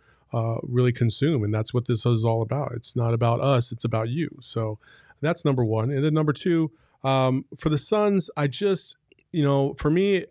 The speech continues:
I'm just, I'm always gonna be a D A stan 'cause I love that guy. And,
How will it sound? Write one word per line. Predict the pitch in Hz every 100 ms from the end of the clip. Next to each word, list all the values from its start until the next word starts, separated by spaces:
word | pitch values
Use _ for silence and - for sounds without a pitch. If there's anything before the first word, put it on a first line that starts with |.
| _
I'm | 139 143
just, | 143 165 -
I'm | 139
always | 147 170 165
gonna | 143
be | 135 127
a |
D | 117 120 120
A | 120
stan | - 113 113 117 104 _ _ _
'cause | - 117
I |
love | 113 131 131
that | 120
guy. | 113 113 113 117 -
And, | 120 120 117 117